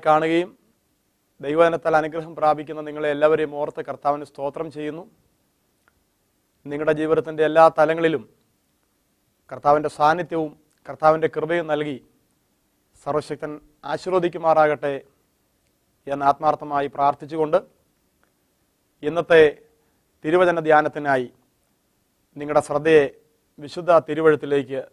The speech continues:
തിരിക്കുന്നു. ഇരമ്യാ പ്രവചനം പതിനെട്ടാമത്തെ അധ്യായം, അതിൻ്റെ ഒന്ന് മുതൽ ആറ് വരെയുള്ള വേദഭാഗങ്ങൾ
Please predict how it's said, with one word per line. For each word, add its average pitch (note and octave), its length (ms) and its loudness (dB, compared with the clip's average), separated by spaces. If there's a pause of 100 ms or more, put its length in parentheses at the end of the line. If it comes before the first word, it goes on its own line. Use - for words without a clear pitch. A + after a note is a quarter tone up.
(100)
തിരിക്കുന്നു. C3+ 400 -10 (1700)
ഇരമ്യാ F3 280 8 (100)
പ്രവചനം E3+ 440 4
പതിനെട്ടാമത്തെ E3+ 680 4
അധ്യായം, D#3+ 400 6 (1000)
അതിൻ്റെ D3+ 300 4
ഒന്ന് F3 220 0
മുതൽ D3+ 180 6 (840)
ആറ് D3+ 360 6
വരെയുള്ള D#3+ 360 4
വേദഭാഗങ്ങൾ D3 520 4